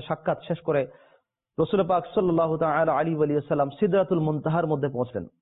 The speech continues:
সিদরা বলা হয়, উম, এই কুল গাছকে, যেটাকে আমরা বড়ই গাছ বলি। এটা একটা জান্নাতি বৃক্ষ, যেটার শিকড় হচ্ছে, যেটার মূল হচ্ছে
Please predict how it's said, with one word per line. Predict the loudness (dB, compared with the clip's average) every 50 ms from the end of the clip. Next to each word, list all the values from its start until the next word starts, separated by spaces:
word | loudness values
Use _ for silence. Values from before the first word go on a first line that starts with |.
| _ _ _ _ _ -12 -4
সিদরা | -2 0 2 2 2 2
বলা | 2 2 0 2
হয়, | 2 0 0 0
উম, | -2 -8 _ _ _ _ _ -20 -20 -20 -20 -20 -20 _ _ -20
এই | -16 -14 -12 -12 -12 -14 -16 _ _ -4
কুল | -2 0 0 2
গাছকে, | 2 0 0 0 -6 -12 -12 -12 -12 _ _ _ _ _ _ _ -8
যেটাকে | -6 -6 -6 -6
আমরা | -6 -6 -6
বড়ই | -6 -4 -2 0 0 0 2
গাছ | 0 0 -2 -2 -4
বলি। | -8 -8 -8 -10 _ _ _ _ _ _ _ _ -10
এটা | -6 -2 -2 -2
একটা | -2 -2 -4 -4 -4
জান্নাতি | 0 0 0 0 0 0 0 -2 -2
বৃক্ষ, | -4 -4 -4 -6 -4 -4 -4 -4 -6 _ _ _ _ _ _ _ _ _ _ _ _ _ _ _ _ -10 -6
যেটার | -4 -2 0 0 0 -2 -2 -8
শিকড় | -6 -2 0 0 0
হচ্ছে, | -2 -6 -8 -6 -6 -6 -6 -6 -8 _ _ _ _ _ _ -8
যেটার | -6 -2 0 0 0 0 -2
মূল | -4 -4 0 0 2 2 2
হচ্ছে | 0 -2 -4 -4 -4 -4 -4 -4